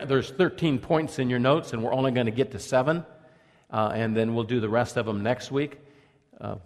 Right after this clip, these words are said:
made that decision last night about two-thirds of the way through my sermon. I'm not gonna come close to getting done. I think we'll just make it easy for next week.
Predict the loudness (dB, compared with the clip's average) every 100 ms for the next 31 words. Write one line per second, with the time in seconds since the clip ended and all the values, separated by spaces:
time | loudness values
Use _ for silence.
0 | -6 -2 0 -2 -2 -4 -4 -2 0 0
1 | -2 -2 -2 -2 -4 -6 -8 -12 -6 -4
2 | -4 -2 2 2 0 -6 -2 -2 -4 -6
3 | -6 -6 -8 -6 -6 -4 -8 -6 -4 -2
4 | -4 -6 -4 -4 -4 -4 -4 -4 -2 -4
5 | -4 -4 -4 -2 -4 -2 -2 -2 -2 -2
6 | 0 0 -2 -4 -4 -6 -8 -6 -4 -4
7 | -8